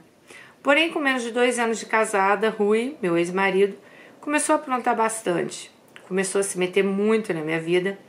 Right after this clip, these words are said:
principalmente na parte financeira. Ele começou a impor que eu assumisse algum cargo na construtora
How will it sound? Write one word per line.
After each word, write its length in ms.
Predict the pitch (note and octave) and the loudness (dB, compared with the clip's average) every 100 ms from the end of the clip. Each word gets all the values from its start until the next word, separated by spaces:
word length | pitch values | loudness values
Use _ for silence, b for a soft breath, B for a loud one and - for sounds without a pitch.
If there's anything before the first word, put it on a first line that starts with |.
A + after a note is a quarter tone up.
| B B B B - | B B B B 0
principalmente 760 | D#4 C4+ - C4+ A#3+ F#3+ F#3 | 2 2 0 0 2 0 0
na 100 | G#3+ | -4
parte 340 | G#3 E3+ E3+ - | 0 -2 -2 -4
financeira. 540 | F#3+ G3 - - - - - - - B B B - | -2 -2 -6 -8 -8 -16 -20 -20 -20 B B B 2
Ele 120 | D#4 | 2
começou 320 | E4 E4+ F4 | 2 2 2
a 40 | |
impor 580 | F4 - A3+ A3+ C4+ C#4 | 0 0 4 6 6 4
que 120 | - | 2
eu 60 | G#3+ | 2
assumisse 540 | G#3+ - G3+ G#3 G#3+ | 2 0 0 0 0
algum 280 | G#3 G3 A3 | -2 0 -2
cargo 380 | G#3+ G3 G3 G3 | 0 0 2 -2
na 100 | F#3 | -4
construtora 800 | F#3 F3+ F#3 F#3+ A3 A#3+ C4+ | -4 -4 -6 0 4 4 2